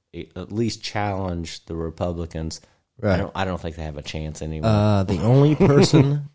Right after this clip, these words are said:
Speaker 2: that they should, uh, the only person that they could run and even have a chance at beating a Republican would be, uh, what's her name?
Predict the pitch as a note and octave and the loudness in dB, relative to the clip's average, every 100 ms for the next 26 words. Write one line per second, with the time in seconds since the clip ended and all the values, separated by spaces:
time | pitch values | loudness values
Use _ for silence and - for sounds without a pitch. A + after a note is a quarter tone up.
0 | - F#2+ - G2+ - G2+ F#2 F#2 E2 D#2+ | -6 -2 2 0 2 0 0 0 0 0
1 | D#2 D#2 D2+ _ _ _ _ - A2 B2+ | -2 -4 -6 _ _ _ _ -4 2 6
2 | E3+ D#3+ D#3 D3 G#2 F#2+ A2 A#2 G2 E2+ | 6 4 2 4 2 2 2 2 0 0
3 | F#2 G#2+ A#2 C3+ C#3+ G3 G3 G3+ F#2+ G2 | 2 4 4 2 -2 0 2 2 2 0
4 | D2+ - G2+ G2 G#2+ E2 G2 G#2+ G#2+ G2+ | 0 -2 2 2 0 -2 0 4 4 4
5 | G2 F#2 G#2 G#2 G2+ A2 A2 - _ _ | 2 2 0 0 -2 -2 -2 -6 _ _
6 | _ _ - G2+ E2 F2+ F2 D#2+ D#2 D2 | _ _ -4 -2 0 2 2 2 2 0
7 | D2+ E2+ G#2 - E2 E2 D#2 - | -2 0 0 0 -2 -2 -4 -8